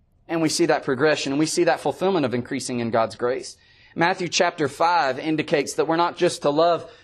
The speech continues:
those who love us, but we're to even love our enemies. And He gives the reason why in verse forty-eight, that we should be perfect or complete as our Father in heaven is perfect. We become like God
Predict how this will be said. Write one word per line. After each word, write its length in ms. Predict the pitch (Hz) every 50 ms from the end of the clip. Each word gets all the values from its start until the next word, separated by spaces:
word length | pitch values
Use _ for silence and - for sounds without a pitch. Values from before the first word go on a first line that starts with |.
| _ _ -
those 480 | 139 170 185 180 170 165 156 - -
who 220 | - - 151 170 156
love 260 | 156 165 156 139 -
us, 320 | 190 214 202 170 156 -
but 160 | - 196 196
we're 120 | 185 170 165
to 60 | 170
even 220 | 170 160 165 160
love 160 | 156 160 156 147
our 260 | 151 151 147 143 -
enemies. 480 | 170 190 214 185 147 131 131 123 - -
And 140 | 160 165 156
He 100 | 175 165
gives 200 | 156 185 160 -
the 100 | 170 160
reason 300 | 156 151 135 147 143 143
why 260 | 160 175 175 170 156
in 200 | 143 147 147 143
verse 180 | 139 143 135 -
forty-eight, 760 | - - 165 160 147 143 - 147 170 160 143 143 - - _ _ _ _ _ _ _ _ _ _ -
that 180 | - 143 147
we 100 | 156 151
should 180 | 147 - 147 131
be 80 | 139
perfect 560 | - - - 196 196 180 - 135 123 120 - 135
or 80 | 127
complete 420 | 127 - 127 123 - 170 180 151 135
as 120 | 131 117
our 60 | 135 123
Father 320 | - 147 139 127 127 120
in 60 | 113
heaven 260 | 143 175 170 139 117
is 100 | 113 -
perfect. 460 | - - - 139 135 - - - _ 156
We 120 | 160 160
become 440 | 139 147 - - 151 139 131 127 127
like 380 | 127 127 127 - - - 117
God 440 | 101 131 143 170 151 117 - - -